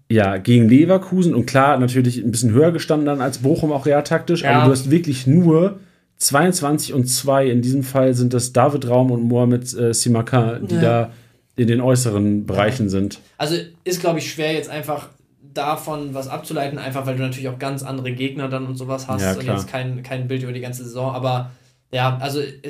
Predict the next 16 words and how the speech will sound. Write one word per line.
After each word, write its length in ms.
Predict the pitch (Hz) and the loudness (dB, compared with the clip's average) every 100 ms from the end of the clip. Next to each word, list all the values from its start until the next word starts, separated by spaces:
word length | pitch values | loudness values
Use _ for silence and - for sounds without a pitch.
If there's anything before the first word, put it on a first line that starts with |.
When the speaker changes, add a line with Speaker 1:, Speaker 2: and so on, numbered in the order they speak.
| 139 | -12
Speaker 2:
es 140 | 147 | -10
könnte 440 | 170 170 170 165 143 | -8 -4 -2 -2 -2
der 260 | 147 151 | -2 -2
Schlüssel 420 | 151 151 143 147 | -4 -10 -8 -6
sein 380 | 139 147 165 170 | -4 -4 -4 -6
gegen, 460 | 156 147 147 147 135 | -6 -8 -10 -12 -8
gegen 220 | 143 139 | -8 -8
Stuttgart, 440 | - 143 - 135 | -10 -10 -8 -6
dass 140 | 139 139 | -6 -8
du 60 | |
im 60 | 139 | -8
Moment 240 | 135 135 | -8 -6
die 60 | 131 | -6
Mitte 240 | 131 131 | -6 -6
zu 260 | 127 156 151 | -8 -8 -6
hast, 260 | 147 147 | -6 -8